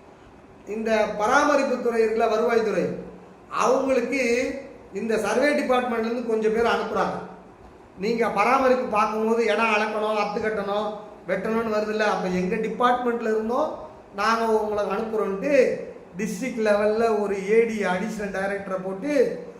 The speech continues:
ஒரு சர்வே இன்ஸ்பெக்டரை போட்டு, ஒவ்வொரு தாலுகாலையும் ஒரு ஹெட் சர்வேயரை போட்டு, அவருக்கு வந்து சர்வேயர்களை உதவியா போட்டிருக்கு. நீங்க என்ன நினைச்சிட்டு இருக்கீங்க, அது அப்படியே தாசில்தாருக்கு கீழே அப்படியே லைன்ல வராங்கன்னு?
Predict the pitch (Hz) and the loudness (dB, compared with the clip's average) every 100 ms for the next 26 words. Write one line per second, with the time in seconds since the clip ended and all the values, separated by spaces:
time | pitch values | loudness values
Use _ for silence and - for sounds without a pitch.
0 | - 190 190 185 226 226 226 208 - 185 | -12 -6 -4 -2 0 0 0 -2 -8 -8
1 | 190 185 190 262 277 214 - - - - | -8 -6 -4 0 2 0 -2 -8 -14 -10
2 | 190 240 233 233 214 240 220 214 214 214 | 0 2 2 2 2 2 2 0 0 -2
3 | 208 196 190 208 220 214 202 185 196 254 | -2 -2 -2 -2 0 0 -2 -4 -4 -2
4 | 269 240 - - - - 190 240 - 226 | 2 0 0 -8 -14 -6 0 0 0 -2
5 | 220 202 180 - 233 208 202 190 208 220 | -2 -2 -2 4 4 4 0 -2 -2 -2
6 | 196 180 180 180 - - - - - - | -2 -2 -4 -6 -6 -10 -14 -20 -20 -20
7 | - 180 240 240 247 240 233 220 208 220 | -12 -4 0 2 2 2 0 -4 -6 -8
8 | 214 214 226 233 214 196 226 214 214 226 | -6 -4 0 2 2 0 0 0 0 0
9 | 226 220 220 196 208 214 190 208 202 196 | 2 2 0 -2 -2 -2 0 0 0 0
10 | 196 190 185 185 190 170 | 0 0 0 -2 -2 -4